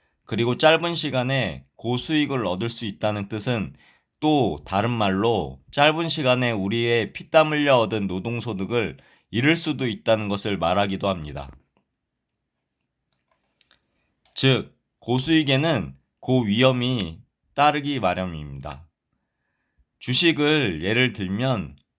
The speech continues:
오마하의 헌이라고 불리는 워렌 버핏은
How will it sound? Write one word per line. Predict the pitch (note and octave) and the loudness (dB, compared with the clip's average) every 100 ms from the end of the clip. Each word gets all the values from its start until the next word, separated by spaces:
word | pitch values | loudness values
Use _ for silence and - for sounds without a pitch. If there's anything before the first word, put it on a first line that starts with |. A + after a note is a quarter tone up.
| _ | _
오마하의 | - A2+ C3 C3 C3 B2 B2 | -6 2 4 6 4 2 0
헌이라고 | B2+ C#3+ C#3 C3 B2 | -2 -4 -2 -2 -2
불리는 | G#2 G2+ F#2+ G#2 A#2 D#2+ C2 _ _ _ _ | -2 -4 -2 -2 -4 -6 -12 _ _ _ _
워렌 | G2 A#2+ B2+ | 0 2 2
버핏은 | A2 - G2+ G2 B2+ G2 C2+ | -2 -4 -8 -6 -6 -6 -10